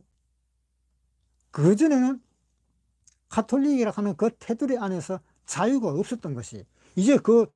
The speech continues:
가톨릭을 끊고 나와버리니까 이제 모든 것이 다 자유예요. 그래서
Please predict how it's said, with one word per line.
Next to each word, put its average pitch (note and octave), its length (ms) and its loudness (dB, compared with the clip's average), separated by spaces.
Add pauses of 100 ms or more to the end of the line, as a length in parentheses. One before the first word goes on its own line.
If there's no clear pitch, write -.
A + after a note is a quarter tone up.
(360)
가톨릭을 C#4 400 -4
끊고 D#4+ 240 -4
나와버리니까 E3 580 -6
이제 C3+ 120 -8
모든 G#3 300 0
것이 E3+ 200 -6
다 A#2+ 160 -10
자유예요. A#2+ 580 -12 (2000)
그래서 C4 420 4